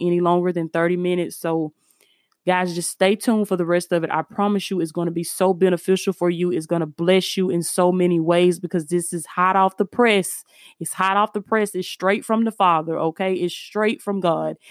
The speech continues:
And so I know that it's gonna be beneficial for you. But I love you guys so very much. Don't forget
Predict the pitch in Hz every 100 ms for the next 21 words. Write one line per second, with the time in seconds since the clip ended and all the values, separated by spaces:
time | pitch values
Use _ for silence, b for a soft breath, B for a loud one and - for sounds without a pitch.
0 | B B 170 - 185 - 160 165 180 214
1 | 202 175 170 165 160 160 156 160 160 -
2 | 160 - - 151 147 - - b b b
3 | b 175 165 185 208 214 202 180 180 -
4 | - 196 185 180 170 165 175 214 175 220
5 | - - b b b - 190 208 208 190